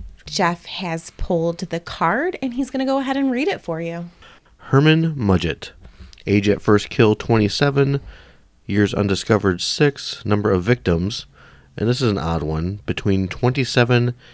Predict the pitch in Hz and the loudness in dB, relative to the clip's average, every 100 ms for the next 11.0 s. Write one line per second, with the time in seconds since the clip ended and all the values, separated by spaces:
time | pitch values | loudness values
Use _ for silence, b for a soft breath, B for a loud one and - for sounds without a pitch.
0 | B - 101 95 - 98 101 113 98 85 | B -2 -2 -2 -2 -2 0 0 0 2
1 | 95 104 95 - 113 107 95 87 67 - | 2 2 0 -2 -2 0 -2 -2 -6 -10
2 | - _ - - 202 180 175 160 - - | -20 _ -18 0 2 4 2 0 -2 -2
3 | 226 - - 156 156 190 156 76 180 - | -2 -4 -8 -6 -2 -2 -4 -6 -10 -14
4 | - B B B B B 131 135 131 131 | -16 B B B B B 0 4 6 6
5 | 123 101 b b b b b - 107 110 | 2 -2 b b b b b -4 0 4
6 | 110 107 104 98 98 101 104 113 - - | 4 4 6 6 6 4 4 0 -2 2
7 | 143 143 - 104 90 - 107 101 - - | 4 4 -4 -6 -4 0 0 0 -2 -4
8 | - 101 110 123 117 95 92 95 98 95 | 0 2 4 4 4 2 2 2 2 2
9 | 95 - 98 98 101 65 80 - - 127 | -2 0 -2 0 -4 -2 -4 -6 -6 0
10 | 127 - - 76 67 - 57 170 - | 0 0 -2 0 0 -4 -4 -4 -6